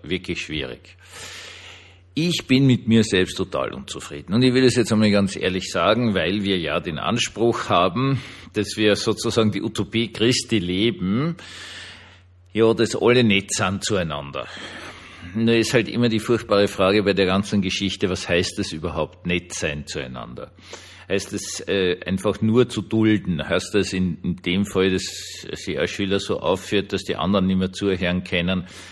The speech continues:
dass die anderen pausenlos gestört werden und so weiter und so fort? Oder heißt es auch eine sehr, sehr, sehr, sehr klare Grenze zu setzen und zu sagen, bis hierher und nicht weiter?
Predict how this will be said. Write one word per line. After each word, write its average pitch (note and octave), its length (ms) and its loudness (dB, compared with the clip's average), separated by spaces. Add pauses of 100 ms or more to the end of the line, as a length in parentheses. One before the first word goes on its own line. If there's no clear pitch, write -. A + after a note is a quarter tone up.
(200)
dass G2 140 -4
die - 120 -2
anderen F#2 300 0
pausenlos F2 480 0
gestört F2 500 -2
werden F2+ 260 0
und F2 140 -4
so F2+ 120 -6
weiter D#2+ 340 -2
und D#2+ 120 -6
so D2+ 120 -10
fort? G2 260 -2 (460)
Oder F#2+ 240 2
heißt F#2 300 0
es - 200 -4
auch F2 200 0
eine E2+ 340 -2 (120)
sehr, G2+ 500 0
sehr, G2+ 360 2
sehr, F2 300 2
sehr E2+ 220 0
klare D2+ 420 -6
Grenze C#2+ 440 -8
zu - 160 -10
setzen F#2+ 400 -2
und F2 100 -2
zu E2 120 -8
sagen, E2 240 -4
bis D#2 200 -14
hierher F#2+ 500 0
und D#2+ 340 -8
nicht D#2 380 -10
weiter? - 480 -8